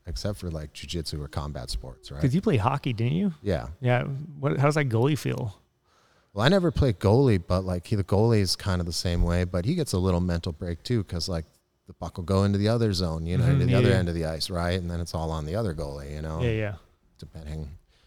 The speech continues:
Speaker 1: you know, the, the goalie's gotta be pretty sharp too.
Speaker 2: <laughs>
Speaker 1: They, they
Speaker 2: Yeah.
Speaker 1: gotta stay, 'cause if they get scored on, they have to stay positive and not
Speaker 2: Yeah.
Speaker 1: beat themselves up.
Speaker 2: Mm-hmm.
Speaker 1: It's a tough job.
Speaker 2: Oh, yeah, I'm sure it is.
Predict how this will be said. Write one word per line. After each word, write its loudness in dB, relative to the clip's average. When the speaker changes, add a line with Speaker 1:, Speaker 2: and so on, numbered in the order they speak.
Speaker 1:
you -6
know, 0
the, 0
the -2
goalie's 4
gotta 2
be -8
pretty -8
sharp -6
too. 2
Speaker 2:
<laughs> 4
Speaker 1:
They, 0
they 0
Speaker 2:
Yeah. -2
Speaker 1:
gotta 2
stay, -2
'cause -6
if -10
they -2
get -6
scored -4
on, -8
they -4
have -2
to -12
stay -8
positive -10
and -20
not -10
Speaker 2:
Yeah. -2
Speaker 1:
beat -20
themselves -12
up. -8
Speaker 2:
Mm-hmm. 0
Speaker 1:
It's -16
a -20
tough -10
job. -12
Speaker 2:
Oh, 0
yeah, 2
I'm -4
sure -4
it -6
is. -6